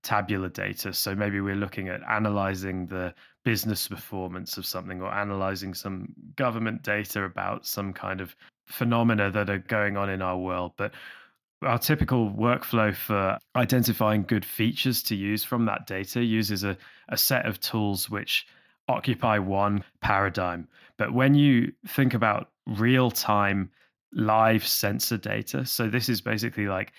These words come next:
little samples of information that are coming in at very high frequency, and essentially are, are quite challenging to feed raw into a machine learning model. There's this whole extra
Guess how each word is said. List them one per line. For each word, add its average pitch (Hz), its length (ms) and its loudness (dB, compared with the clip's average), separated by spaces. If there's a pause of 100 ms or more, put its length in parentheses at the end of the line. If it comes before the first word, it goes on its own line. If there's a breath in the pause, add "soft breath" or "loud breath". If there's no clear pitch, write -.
(300 soft breath)
little 120 260 2
samples 113 640 0
of 107 140 -2
information 107 580 -2
that 117 140 2
are 110 40 0
coming 110 320 0
in 113 120 2
at 104 80 -2
very 101 360 0
high 107 300 0
frequency, 98 800 -6 (340 soft breath)
and 104 320 0 (1080 soft breath)
essentially 127 600 2
are, 104 100 4
are 110 140 4
quite 143 380 4
challenging 104 800 4
to 98 300 -4
feed 113 580 2 (280)
raw 107 440 2
into 104 560 -2
a 98 220 -4
machine 101 480 -2
learning 98 320 -2
model. 95 380 -4 (500 soft breath)
There's 117 180 2
this 113 160 0
whole 139 360 4
extra 117 640 2